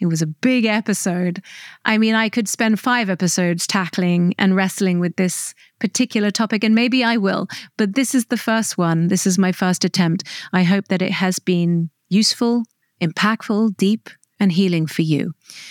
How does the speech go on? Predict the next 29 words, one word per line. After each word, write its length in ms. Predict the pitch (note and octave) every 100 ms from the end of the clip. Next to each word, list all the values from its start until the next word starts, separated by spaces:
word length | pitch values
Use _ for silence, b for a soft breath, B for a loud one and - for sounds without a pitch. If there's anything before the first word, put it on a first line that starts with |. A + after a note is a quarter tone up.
| B B B -
Thank 220 | A3 G3
you 60 | A3
so 360 | - - A3+
much 440 | A3+ F#3+ - - -
for 160 | - G#3
listening 580 | F#3+ - F3+ E3+ E3+ F#3
to 100 | F#3
the 100 | F3+
Infinite 320 | F3 F3+ -
Potential 460 | - F#3 F3 E3+
of 80 | E3+
Being 240 | F3+ F3 E3+
Human 320 | F3 E3+ E3+
podcast. 560 | F3+ - F3 E3+ - B B B -
If 200 | G3+ -
you 280 | A3+ C4
are 100 | B3+
finding 600 | G#3 A3 G#3+ G3+ G3 F#3
these 220 | F#3 F#3 -
episodes 840 | F3+ - F3+ F#3 E3+ E3+ D#3+ - -
useful 640 | F#3 F#3 - - E3+ F3+ E3 -
and 140 | F3+ F3+
impactful 500 | F3 F3+ F3+ E3+ E3
for 140 | -
you, 380 | E3 D#3+ D#3 D#3+ B B B -
please 440 | - A#3 A#3+ A3+
do 220 | - A3
share 480 | G3+ - G#3+ F#3 F#3+
them 480 | F3+ F3+ D#3+ D#3